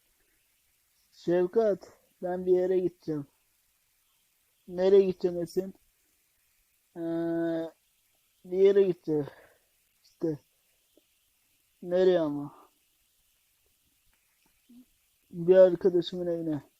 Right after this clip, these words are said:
Kim o? Aa.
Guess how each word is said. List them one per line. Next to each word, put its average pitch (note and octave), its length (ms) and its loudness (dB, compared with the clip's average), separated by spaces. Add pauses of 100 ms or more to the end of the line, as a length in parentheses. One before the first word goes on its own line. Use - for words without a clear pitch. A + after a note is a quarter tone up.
(720)
Kim F3+ 180 -10
o? F#3 300 -10 (2500)
Aa. E3+ 160 -6